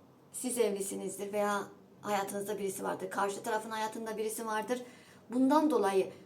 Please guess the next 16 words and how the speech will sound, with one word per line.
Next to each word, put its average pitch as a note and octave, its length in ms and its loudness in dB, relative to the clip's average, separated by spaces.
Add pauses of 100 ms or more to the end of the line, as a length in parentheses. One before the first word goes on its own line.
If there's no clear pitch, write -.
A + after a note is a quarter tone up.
(140)
koşturup C4+ 420 2
geleceğim A#3+ 480 6
ama C4+ 360 2 (680)
işte - 180 -2 (480)
evlilik, A#3+ 560 2 (140)
bu D4+ 140 2
durum C4 240 6
gece B3+ 380 2
uykusuzluklarına A3+ 800 -4
yol G3 140 0
açıyor. F3 360 -4 (460)
Bağlı A3 420 4
olma, F#3+ 220 2
yüzük G#3 320 -2
bağının G3 340 0
olması E3+ 500 -6